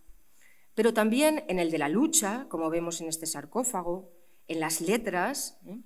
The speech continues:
en un relieve de una bandeja de plata que veremos más tarde, del siglo cuarto después de Cristo,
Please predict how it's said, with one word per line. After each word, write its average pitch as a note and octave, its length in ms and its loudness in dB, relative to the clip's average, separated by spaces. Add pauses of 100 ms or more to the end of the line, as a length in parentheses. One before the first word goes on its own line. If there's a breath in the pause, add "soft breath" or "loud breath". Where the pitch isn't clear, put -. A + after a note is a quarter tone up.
en D#3 180 -8
un E3 60 -6
relieve F3+ 500 0
de E3+ 140 -2
una E3 240 0
bandeja E3 380 -4
de E3+ 80 -4
plata F3 280 -4
que E3 100 -4
veremos D#3+ 300 -4
más D#3+ 180 -4
tarde, G#3+ 260 2
del E3 120 -2
siglo E3 240 -4
cuarto E3+ 260 -4
después D#3 300 -10
de D3 100 -14
Cristo, G3+ 540 -6